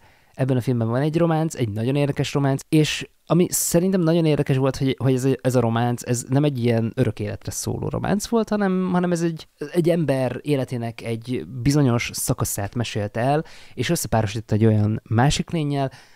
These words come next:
akivel, a-, a-, akire szüksége volt. És valahol ez az egész románcnak ebben a filmben a szépsége, számomra ezért működik.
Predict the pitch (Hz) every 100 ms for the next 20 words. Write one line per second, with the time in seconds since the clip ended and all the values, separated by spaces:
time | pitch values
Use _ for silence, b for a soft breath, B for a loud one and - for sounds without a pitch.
0 | B B 120 - 147 135 135 131 131 -
1 | - - _ 143 - 139 160 160 147 -
2 | 175 - 143 135 123 117 107 - - -
3 | 135 - - 120 139 147 151 147 - _
4 | 147 147 - _ 147 127 127 113 - -
5 | - 143 113 107 104 - 107 104 104 101
6 | 107 107 107 - 127 - 127 123 117 B
7 | B - 156 143 127 110 104 113 - -
8 | -